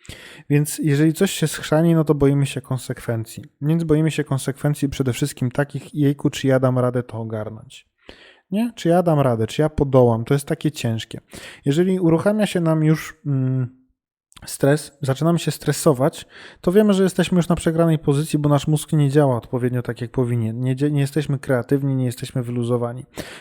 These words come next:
Zupełnie inaczej, mm, nam się przecież mówi o jakichś rzeczach, czy przyswaja wiedzę, jeżeli mamy pewien luz i swobodną atmosferę, a zupełnie inaczej w atmosferze stresu, strachu.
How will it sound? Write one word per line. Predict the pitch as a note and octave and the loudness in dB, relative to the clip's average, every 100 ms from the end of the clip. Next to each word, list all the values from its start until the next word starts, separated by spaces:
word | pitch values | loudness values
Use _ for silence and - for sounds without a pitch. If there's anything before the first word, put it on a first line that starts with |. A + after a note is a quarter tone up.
| - | -8
Zupełnie | C#3+ F#3 F#3+ F3+ | 0 2 4 2
inaczej, | D#3 F3+ - D3+ C#3+ C#3+ - | 0 0 2 2 2 -2 -6
mm, | C#3+ C3 C3 C3 C#3+ D3 | -6 -6 -6 -6 -8 -4
nam | C#3 | -4
się | C#3 C#3+ B2+ | -2 -4 -4
przecież | - B2+ B2+ - - C#3 | -8 -4 -4 -6 -8 0
mówi | C#3 C#3+ C3+ | 2 4 4
o | |
jakichś | B2 A2+ B2 A2 | 2 0 -4 0
rzeczach, | B2 - C3 | 0 -2 -6
czy | - | -8
przyswaja | - A#2+ - B2+ | -10 -6 0 0
wiedzę, | A#2+ B2+ C3+ | 2 2 2
jeżeli | B2+ B2+ B2+ | 2 0 0
mamy | B2+ B2+ B2+ - - - | 0 0 0 -4 -18 -6
pewien | C#3+ C3 C3 C#3+ | -2 0 0 2
luz | D3+ C3+ D3+ D3+ - - _ - | 4 6 6 2 -8 -20 _ -6
i | C#3+ C3 C#3 | -2 0 -2
swobodną | - - C3+ C#3 C3+ C3 | -6 -4 0 0 0 -2
atmosferę, | - C3 - C3+ C3+ | -2 -6 -2 0 2
a | C3 | 0
zupełnie | B2+ C#3 C3+ B2+ | 0 0 0 0
inaczej | B2+ - B2+ | 0 -2 -4
w | |
atmosferze | B2+ B2+ - C3+ B2 | -4 -4 -4 -2 -2
stresu, | - - C#3 C#3+ - | -4 -2 0 0 -4
strachu. | D3 - - B2+ - | -8 -8 -2 -2 -4